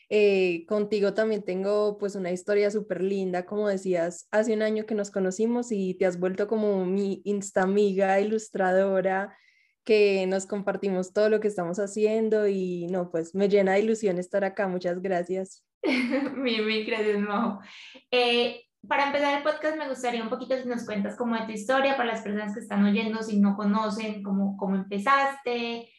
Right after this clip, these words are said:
Speaker 2: quién eres, qué haces, como un resumen de todo lo que es como tu universo en este momento.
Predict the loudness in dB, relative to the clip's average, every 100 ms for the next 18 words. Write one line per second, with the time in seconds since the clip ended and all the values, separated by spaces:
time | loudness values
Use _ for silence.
0 | _ -8 -2 0 2 2 2 0 -4 -8
1 | -6 -2 0 -2 -6 -8 -10 -12 -4 -2
2 | -2 -2 0 0 0 -4 -6 -6 -4 -4
3 | 0 2 2 -2 -2 -4 -4 -8 -6 -6
4 | -2 0 4 4 4 4 2 2 0 0
5 | 2 2 2 2 2 0 -6